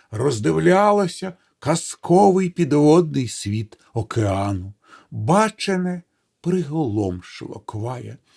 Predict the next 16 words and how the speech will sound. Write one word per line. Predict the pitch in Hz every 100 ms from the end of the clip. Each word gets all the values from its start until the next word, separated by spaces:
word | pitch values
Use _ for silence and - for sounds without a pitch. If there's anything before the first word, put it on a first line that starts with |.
| _
Це | -
була | 180 160 160
справжня | 135 - - 139 160 185 143 - - - _ _ _ _ _
коралова | - 156 151 156 180 175 160 156
країна. | 147 127 127 117 95 101 95 107 - _ _ _ _
Пагорби, | - 131 120 92 104 110 120 - _ -
галявини, | 123 151 151 120 113 110 - - 160 160
байраки, | 117 165 170 160 147 120 110 _ - - _ -
ліс. | 165 175 147 104 - - _ _
Все | - - - 226
було | 175 143 139 156 240 233 170 _ _ _ _ -
з | 135
різнокольорових | 143 185 185 165 165 - 156 156 156 175 156 -
коралів, | - 147 139 127 110 110 113 - _ - -
між | 143 143 123
яких | 143 - - 220 180 -